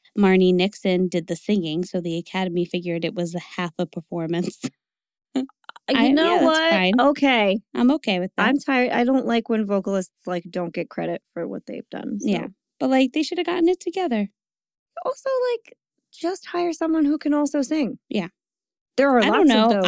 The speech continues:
Speaker 1: I would love to be in a musical. I can't sing, so, like,
Speaker 2: You sing every week.
Speaker 1: Yeah.
Speaker 2: You can.
Speaker 1: <laughs> I'm just saying, if I can act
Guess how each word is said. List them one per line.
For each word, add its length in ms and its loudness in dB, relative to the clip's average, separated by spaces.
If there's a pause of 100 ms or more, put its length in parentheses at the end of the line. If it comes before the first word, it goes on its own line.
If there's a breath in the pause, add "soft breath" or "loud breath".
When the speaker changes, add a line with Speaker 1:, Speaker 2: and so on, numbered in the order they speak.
Speaker 1:
I 80 2
would 220 0
love 300 2
to 120 -2
be 160 2
in 100 2
a 40 2
musical. 680 2 (100)
I 160 0
can't 320 0
sing, 320 2
so, 220 0
like, 240 2 (100)
Speaker 2:
You 200 4
sing 260 0
every 220 2
week. 140 2
Speaker 1:
Yeah. 200 2
Speaker 2:
You 60 -6
can. 340 -4 (160)
Speaker 1:
<laughs> 1040 -6
I'm 180 -2
just 220 0
saying, 320 2 (480 soft breath)
if 160 0
I 180 2
can 240 0
act 500 -2